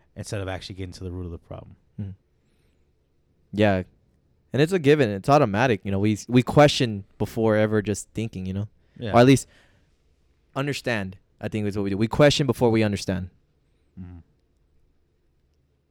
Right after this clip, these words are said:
Speaker 2: And, uh, that's definitely, it's,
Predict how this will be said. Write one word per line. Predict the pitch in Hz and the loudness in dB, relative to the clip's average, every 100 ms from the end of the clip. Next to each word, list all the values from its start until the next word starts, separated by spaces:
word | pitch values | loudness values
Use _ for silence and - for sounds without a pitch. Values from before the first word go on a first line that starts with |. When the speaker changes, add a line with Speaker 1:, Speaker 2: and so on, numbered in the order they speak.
| _ _ _ _ _ - | _ _ _ _ _ -10
Speaker 2:
And, | 95 92 92 92 - _ _ _ _ _ _ _ _ - | -6 -4 -4 -8 -12 _ _ _ _ _ _ _ _ -14
uh, | 113 - - | -12 -12 -4
that's | 113 110 | -4 0
definitely, | 120 113 123 113 110 107 | 0 0 0 -2 -2 -4
it's, | 107 - | -6 -10